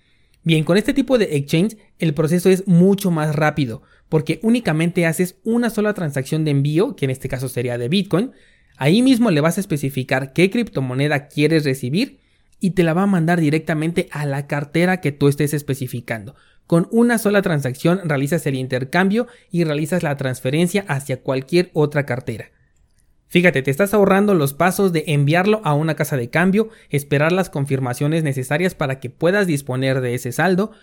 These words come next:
poner una orden de venta, que se ejecute esta orden y por último transferir ese nuevo saldo a tu cartera.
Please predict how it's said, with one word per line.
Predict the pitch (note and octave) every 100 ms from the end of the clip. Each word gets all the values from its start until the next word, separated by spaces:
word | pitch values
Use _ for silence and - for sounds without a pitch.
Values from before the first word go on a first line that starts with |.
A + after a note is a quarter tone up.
| _ _
poner | C#3+ C#3+ D3
una | D3+ C3
orden | C3 C3 B2
de | B2
venta, | D3 F#3 F#3+ G#3 G3+
que | C3+
se | - B2
ejecute | - A#2+ - D3 C#3
esta | B2+ A2+ B2
orden | G3 G3 B3 - _ _ _ _
y | D3
por | C#3+ D3+
último | G#3 A3+ A3+ -
transferir | C#3+ C#3 C3+ D3 E3+ F3
ese | D3+ C#3+
nuevo | C3 B2 C3
saldo | F3 G3+ A3
a | D3 C#3+
tu | C#3 C3
cartera. | B2+ C3 A#2+ - -